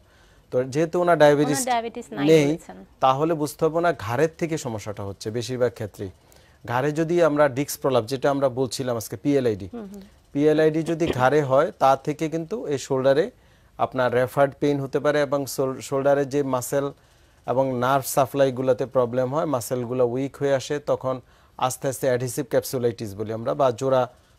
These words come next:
Speaker 1: শুকিয়ে যেতে পারে শোল্ডারে যে, বা ফ্রোজেন হয়ে যেতে পারে, বা রোটেটর কাফ সিনড্রোম হতে পারে। তো এই ক্ষেত্রে আপনাকে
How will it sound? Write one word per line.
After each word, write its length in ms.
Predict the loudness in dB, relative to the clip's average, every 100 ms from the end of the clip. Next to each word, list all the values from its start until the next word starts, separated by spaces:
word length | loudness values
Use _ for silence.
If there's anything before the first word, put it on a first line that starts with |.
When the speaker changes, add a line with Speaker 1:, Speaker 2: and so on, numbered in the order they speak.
| -18
Speaker 1:
শুকিয়ে 420 | -10 -4 -2 -2
যেতে 240 | -2 -4
পারে 240 | -4 -4 -6
শোল্ডারে 500 | -4 0 0 0 -2
যে, 280 | -4 -6
বা 160 | -6 -6
ফ্রোজেন 460 | -2 0 2 2 2
হয়ে 180 | 0
যেতে 220 | 0 -4 -6
পারে, 240 | -8 -8 -14 _ -20 _ _ _ -4
বা 200 | 2 2
রোটেটর 480 | 2 0 0 2 2
কাফ 220 | 4 2
সিনড্রোম 440 | 0 -4 0 -2
হতে 200 | -2 -8
পারে। 240 | -8 -8 -10 -16 _ -20 -20 _ _ -4
তো 120 | -2
এই 160 | 0 0
ক্ষেত্রে 300 | 0 2 4
আপনাকে 720 | 4 4 -2 0 2 2